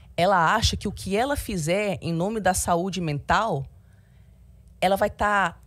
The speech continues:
abdicando de responsabilidades que são delas. E aí a pessoa acha que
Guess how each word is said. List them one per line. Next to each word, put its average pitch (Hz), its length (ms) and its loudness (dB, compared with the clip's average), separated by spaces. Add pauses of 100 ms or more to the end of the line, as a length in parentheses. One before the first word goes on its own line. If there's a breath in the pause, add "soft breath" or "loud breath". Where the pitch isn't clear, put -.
abdicando 202 600 -6
de 180 80 -4
responsabilidades 185 760 -4
que - 60 -12
são 233 280 -6
delas. 135 880 -4 (500 loud breath)
E 190 80 0
aí 196 120 2
a 240 40 0
pessoa 226 320 -2
acha 226 220 0
que - 200 -14